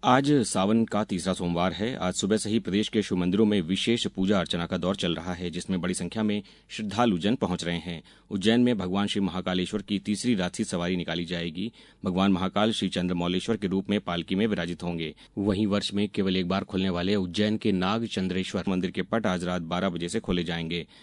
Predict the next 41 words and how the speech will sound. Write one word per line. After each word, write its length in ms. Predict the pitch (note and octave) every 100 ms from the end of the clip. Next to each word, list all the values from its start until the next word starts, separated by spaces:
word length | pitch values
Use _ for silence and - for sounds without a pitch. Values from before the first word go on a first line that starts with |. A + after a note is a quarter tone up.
| -
कल 120 | - F#2+
नाग 200 | F2+ G2
पंचमी 340 | G2 F#2+ G2+
के 80 | G#2
अवसर 240 | F#2+ A#2
पर 160 | A2 A#2
यहाँ 220 | G2 F#2
पाँच 220 | - G2 G2+
लाख 180 | G#2
से 120 | - G#2
अधिक 160 | A2
श्रद्धालुओं 440 | - E2 E2+ F2+ F2+
के 100 | F#2+
पहुंचने 440 | - F2 - G2
की 100 | A2+
उम्मीद 300 | G2 F2 D#2+
है। 200 | F2 E2 - - _
ओंकारेश्वर 460 | G2+ G2+ G2+ G#2 B2
में 140 | A#2+
भी 140 | A2+ A#2
आज 160 | A2+
भगवान 440 | A2+ F#2+ F#2 G2 G2
ओंकारेश्वर 540 | G2 F#2 F#2 F#2 G#2 G#2+
और 60 |
ममलेश्वर 500 | G2+ F2+ F2 F2 -
की 100 | G#2
सवारी 260 | F#2+ E2 E2+
निकाली 280 | E2+ E2+ F2+
जाएगी। 420 | E2+ E2+ E2 A2 - - - F#2+
वहीं 240 | F#2+ G#2+
पचमढ़ी 440 | - F#2 F#2+ G2+
में 180 | A2 F#2
नागद्वारी 520 | F#2+ F2+ G2 F2 E2+
मेला 260 | E2 D#2+ E2
भी 180 | E2 A2
जारी 280 | F2 F2 F2
है, 120 | G2+
जहां 180 | E2+ F2
पर 100 | F#2+
नागपंचमी 540 | E2+ F2 F2 F2+ A#2
में 200 | F#2 F2+